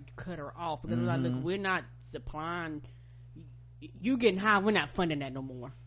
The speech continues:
Speaker 2: Yeah, 'cause these white people, like, O Ding and dying and shit.
Speaker 1: Literally, it, like, like, it is, it is like an epidemic, you know, and it's one of the things where you don't want nobody to die, but I,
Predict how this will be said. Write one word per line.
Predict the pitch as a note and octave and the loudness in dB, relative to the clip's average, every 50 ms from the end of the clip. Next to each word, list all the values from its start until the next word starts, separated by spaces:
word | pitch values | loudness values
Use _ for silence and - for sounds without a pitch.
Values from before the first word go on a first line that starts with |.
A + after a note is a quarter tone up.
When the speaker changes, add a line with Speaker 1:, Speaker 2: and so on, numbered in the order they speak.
| - - - - | -18 -12 -4 0
Speaker 2:
Yeah, | A#2 C3 B2 | 2 2 4
'cause | A2+ A#2 | 4 4
these | A#2+ F#3+ A#3 | 6 6 8
white | G3+ D#3+ D3+ F3+ F#3+ | 10 10 10 10 10
people, | - E3 C#3 B2+ | 8 6 6 8
like, | A#2+ A2+ A2+ G2+ - | 6 6 4 2 2
O | A2+ A#2+ C3 C3 | 2 4 4 4
Ding | A2+ A#2+ B2 C#3 C#3 B2 G#2+ | 4 2 2 2 2 2 2
and | G2+ G2 F#2+ | 0 0 0
dying | - A2+ B2+ B2 G#2+ F#2 | 2 2 2 2 2 0
and | F2+ G2 | -4 -6
shit. | - - F#2+ F#2 F2 F2 - E3 | -4 -4 -4 -4 -4 -4 -2 -2
Speaker 1:
Literally, | F3 F#3 G3+ G#3+ G#3+ G#3 F#3 F3 F3 | 2 6 8 8 8 8 6 4 2
it, | E3 E3 D#3 | 2 -2 -2
like, | D#3 D#3+ D#3+ D#3 D3+ C#3+ C#3 A#2 - - - - | 0 2 2 2 2 0 -2 -6 -12 -16 -10 -4
like, | E3 D#3 D3 C#3+ C#3+ C3+ - - - - - - - - - - - | -2 -2 -2 -2 -4 -6 -10 -16 -20 -20 -20 -18 -18 -18 -14 -6 -2
it | F3 F#3+ F#3+ | 2 2 4
is, | F3+ E3 D#3 - - - - - - - - - | 4 2 0 -4 -8 -14 -20 -8 -4 -2 -2 -2
it | - E3+ G#3 A3+ G#3 | 2 4 4 6 6
is | G3+ F#3 F3 | 4 2 2
like | F3 E3 D#3 - | 0 0 -2 -4
an | C#3+ - | -6 -6
epidemic, | D#3+ D#3 - - D3 C3+ D#3 D#3+ D3 C#3+ C3 A#2+ B2 - | -8 -8 -6 -8 -6 -4 -2 -2 -2 -2 -4 -6 -10 -12
you | - D#3+ D3 D3+ D3+ | -12 -10 -8 -6 -6
know, | C#3+ C#3 C3 C3 C3 C#3 | -6 -6 -6 -6 -6 -6
and | C#3+ D#3 | -6 -6
it's | D3+ E3 | -6 -6
one | E3 E3+ F3 F3 | -6 -6 -4 -4
of | F3 E3+ | -4 -4
the | - F3+ | -4 -4
things | E3+ E3+ E3+ E3+ E3 D3+ D#3 | -4 -2 -2 -4 -4 -4 -6
where | D#3 D#3 D#3 D3+ D3+ C#3+ - - - - - - | -4 -4 -2 -2 -4 -6 -8 -12 -16 -18 -12 -4
you | - F#3 | 0 2
don't | G#3 A3+ A3+ | 2 2 2
want | A3 G3 D#3 | 0 -2 -2
nobody | D3 D#3+ F3 F#3 F#3 G3 F#3+ F#3+ F#3+ | 0 0 2 4 6 6 4 4 2
to | F#3 F3 | 0 2
die, | E3+ F#3+ F#3 F#3 F#3 F3+ | 2 4 6 6 6 6
but | D#3+ D#3+ D#3+ | 4 2 2
I, | E3 F3 F3 | 2 2 2